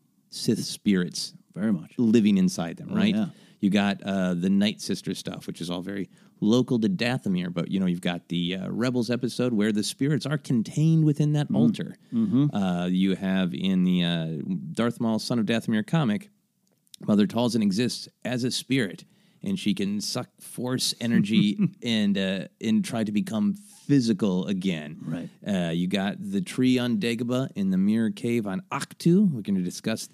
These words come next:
Speaker 1: if those are hauntings or not. You got Darth Bane's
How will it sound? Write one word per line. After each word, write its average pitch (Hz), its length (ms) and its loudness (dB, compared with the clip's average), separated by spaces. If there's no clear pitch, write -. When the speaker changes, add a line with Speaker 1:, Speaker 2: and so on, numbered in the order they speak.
Speaker 1:
if 104 140 -2
those 110 280 0
are 107 120 -2
hauntings 120 440 -6
or 131 80 -2
not. 151 260 2
You 90 80 -8
got 98 260 -4
Darth 107 260 -2
Bane's 107 300 2